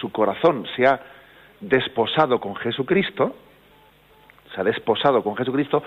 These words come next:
por eso renuncia a una relación sexual con una mujer, porque su corazón se entrega plenamente a Jesucristo. Y un casado, un casado se entrega sexualmente a su, a su, a su esposo, a su esposa, porque en esa entrega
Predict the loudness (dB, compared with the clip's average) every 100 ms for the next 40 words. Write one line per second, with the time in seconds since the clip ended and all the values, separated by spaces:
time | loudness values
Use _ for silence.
0 | -6 -4 2 4 4 4 2 2 -2 0
1 | 2 4 4 2 -2 -8 0 2 2 -2
2 | -4 -2 0 0 0 0 -2 0 0 -2
3 | -12 -2 0 2 0 0 -4 -2 0 0
4 | 2 0 0 -6 -16 -16 -6 -4 -4 2
5 | 4 4 2 0 0 0 -2 -6 -8 -8
6 | -8 -10 -14 -18 -20 -20 -2 2 2 2
7 | 2 4 4 2 -4 -16 _ _ -14 -12
8 | -10 -4 -2 -2 -6 -12 -6 0 2 2
9 | -2 0 0 0 -4 -6 -8 -8 -8 -4
10 | -2 -2 -6 -6 -6 0 2 2 0 -4
11 | -4 -2 0 0 -2 -6 -18 -20 -2 -2
12 | 2 2 2 2 2 0 0 0 2 2
13 | 2 -2